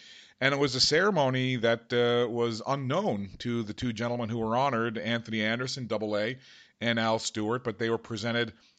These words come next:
with some very nice frame pictures, uh, commemorating each player, uh, reaching the one thousand rebound mark. They did it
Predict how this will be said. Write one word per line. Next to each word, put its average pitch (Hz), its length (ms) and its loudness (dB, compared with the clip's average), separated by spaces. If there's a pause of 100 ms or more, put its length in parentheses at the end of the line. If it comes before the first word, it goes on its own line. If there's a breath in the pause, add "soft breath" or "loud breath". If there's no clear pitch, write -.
(120)
with 110 140 -2
some 107 220 -2
very 120 260 2
nice 117 220 0
frame 117 340 -4
pictures, 117 680 2 (480 soft breath)
uh, 104 160 2
commemorating 123 760 2
each 135 280 -4
player, 127 600 2
uh, 104 540 0
reaching 117 460 -4
the 107 80 0
one 110 300 0
thousand 110 640 -6
rebound 113 600 0
mark. 92 400 -6
They 101 140 -4
did 104 200 -4
it 101 100 -4